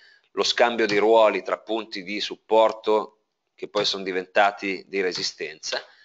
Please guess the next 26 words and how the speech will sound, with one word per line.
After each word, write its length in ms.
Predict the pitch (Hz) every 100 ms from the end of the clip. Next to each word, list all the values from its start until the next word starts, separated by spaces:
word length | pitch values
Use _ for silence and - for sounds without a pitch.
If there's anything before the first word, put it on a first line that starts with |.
| _ _ 110
E 60 |
se 100 | -
andiamo 320 | 139 160 147
a 40 | 123
prendere 400 | 135 135 117 107
un 80 | 104
grafico 400 | 123 120 92 113
orario, 500 | 113 98 87 110 131
che 80 | 110
è 60 |
quello 320 | - 101 98
che 120 | 90 95
secondo 460 | - - 101 98
noi 200 | 104 104
dovrebbe 420 | 95 95 104 92
andare 520 | 92 92 107 101 90 - _ _ _
a 120 | -
comandare 600 | - 104 101 104 107 104
l'operatività 680 | 98 95 95 95 101 98 113
di 140 | 147
oggi, 440 | 120 87 85 104 - _ _ _ _ _ _ _ _ _ _ _ _ _ _ _ _
abbiamo 500 | 120 127 113 110 113
una 560 | 113 107 104 98 98 98
sorta 420 | 117 117 - 107
di 80 | 104
conferma 800 | 107 98 - 135 120 98 92